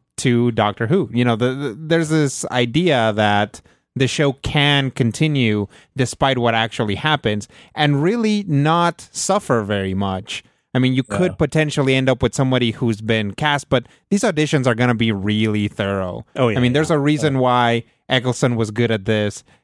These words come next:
Speaker 1: and Tennant was good at this and Smith was good at this, is because there's a lot of people looking at these guys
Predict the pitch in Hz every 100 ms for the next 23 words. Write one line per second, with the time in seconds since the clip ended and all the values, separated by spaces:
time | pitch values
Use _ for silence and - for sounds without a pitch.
0 | _ - 113 110 110 107 104 104 98 -
1 | 131 131 113 104 110 107 98 110 104 123
2 | - 208 226 131 98 101 95 107 104 123
3 | 131 143 147 135 123 131 139 143 139 -
4 | 151 139 117 123 135 120 107 101 98 -
5 | 101 95 92 107